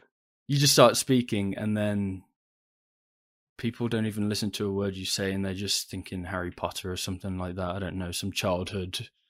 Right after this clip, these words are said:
um, fantasy that they had and they're trying to relive it.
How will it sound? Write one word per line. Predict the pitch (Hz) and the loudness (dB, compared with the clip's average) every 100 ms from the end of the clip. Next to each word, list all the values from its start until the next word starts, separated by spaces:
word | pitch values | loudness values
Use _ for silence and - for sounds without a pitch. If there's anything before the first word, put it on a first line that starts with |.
| _ _ _ - | _ _ _ -4
um, | 98 87 87 85 85 87 - _ _ - | -2 0 -2 -4 -6 -10 -16 _ _ -8
fantasy | - 90 - 98 95 90 | -2 -2 -2 -4 -2 -2
that | 85 | -2
they | 92 | -2
had | 90 90 90 | 0 -2 -2
and | 90 90 | -4 -6
they're | |
trying | 87 95 90 | -6 -4 -4
to | |
relive | 87 90 90 92 | -4 -4 -4 -2
it. | 95 | -4